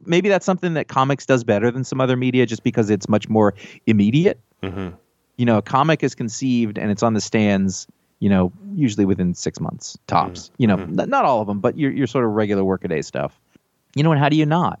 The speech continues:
Speaker 1: You know, especially now that social media is connecting, it's probably make, it's, I think social media is the thing that's actually making all these things more s-, similar than not, 'cause people are all being part of the same conversations in a way that they weren't. You know, whereas,
Speaker 2: Yeah,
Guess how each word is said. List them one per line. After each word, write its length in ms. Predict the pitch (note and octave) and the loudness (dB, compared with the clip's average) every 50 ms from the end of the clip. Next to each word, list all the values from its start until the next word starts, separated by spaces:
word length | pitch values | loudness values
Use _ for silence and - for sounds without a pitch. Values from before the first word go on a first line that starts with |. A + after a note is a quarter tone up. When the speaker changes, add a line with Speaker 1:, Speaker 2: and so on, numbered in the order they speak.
| _ _ | _ _
Speaker 1:
You 100 | G#2 G2+ | -2 0
know, 60 | G#2 | 2
especially 440 | G#2 G#2 - - E3 - - C#3+ A#2 | 0 0 2 0 0 0 2 0 0
now 240 | G#2+ G#2+ A2 A#2 A2+ | 0 0 0 0 0
that 220 | G2 G2+ F#2+ F2+ - _ _ _ _ _ - - | 2 0 -2 -2 -4 _ _ _ _ _ -20 -18
social 340 | - - - A#2+ A2 - G#2+ | -14 -4 -2 -2 0 0 0
media 380 | F#2+ G2 G2 G#2 G2+ F#2+ F#2 F2 | 0 2 2 2 2 2 0 0
is 100 | E2+ - | -2 -4
connecting, 640 | - - F#2 E2+ D2+ - - F2+ F2+ F2+ F#2 - - | -4 -4 -4 -2 -4 -4 -4 -2 -2 -2 -4 -4 -2
it's 140 | - A2 - | 0 0 0
probably 400 | - D3+ D#3 D3 A#2+ G#2+ A2 G#2 | 2 0 0 0 2 0 0 0
make, 240 | G2 G#2 G2+ G2 G#2+ | 0 -2 -6 -6 -8
it's, 200 | - A2+ - - - - - - - | -10 -10 -12 -12 -18 -20 -12 -4 -4
I 80 | D#3 | -2
think 160 | - A#3+ G3+ - | 0 0 -2 0
social 240 | - C#3 - B2 | -2 -2 -2 -2
media 200 | A2+ A#2+ B2 A#2 | -4 -2 -2 -2
is 100 | A2+ F#2 | -2 -4
the 60 | - F#2 | -4 -6
thing 140 | G#2 G#2 | -4 -4
that's 140 | G2+ F#2 F2+ | -4 -2 0
actually 240 | G2+ F#2+ - - F#2+ | -2 -2 0 0 0
making 260 | F#2 F#2 F2+ - F#2+ | 0 0 0 -2 0
all 100 | F#2 F#2 | 0 0
these 220 | F2+ F2+ F2 - - | 0 -2 -4 -2 0
things 260 | - F#2+ F2+ F2+ - | 0 0 0 2 2
more 140 | G2 F#2+ F#2 | 2 2 2
s-, 220 | F2+ - - - - | 2 0 -6 -12 -12
similar 420 | - - C3 C#3 B2+ G#2 F#2+ F#2+ | -2 0 2 4 6 4 4 4
than 120 | F2+ F2+ F2+ | 2 0 0
not, 260 | F2+ F2 E2+ - - | 0 0 -2 -2 -4
'cause 120 | - F#2+ | -6 -4
people 360 | - A2 G2+ - F#2+ F#2+ F#2+ - - - - - _ | -2 -2 0 0 0 0 0 -2 -8 -20 -20 -6 _
are 100 | - G#2+ | 2 4
all 120 | G#2 G2+ F#2+ | 4 4 4
being 160 | G2 F#2+ F2+ | 4 2 2
part 180 | - F2+ F#2 F2+ | 2 0 0 0
of 60 | E2 | 0
the 40 | F2+ | -2
same 160 | - F#2+ F#2 | -2 -4 -2
conversations 560 | - F#2+ F#2 F2+ F2 - G2+ G2 F2+ F#2+ F#2 | -2 -2 -2 -2 0 0 0 0 2 0 -2
in 80 | F2+ F#2 | 0 0
a 40 | |
way 160 | F2+ F2+ F#2 F#2 | 0 0 0 -2
that 100 | F2 - | -2 -4
they 100 | F2+ F2+ | -4 -4
weren't. 320 | F2+ G2+ G#2+ G2 F2+ F#2 - _ _ _ | -2 0 0 0 0 -2 -6 _ _ _
You 80 | - F#3 | -2 0
know, 100 | F#3 F3 | 2 2
whereas, 220 | D#3+ D#3 F#3+ - D#3 | 2 2 2 0 -2
Speaker 2:
Yeah, 60 | - | -4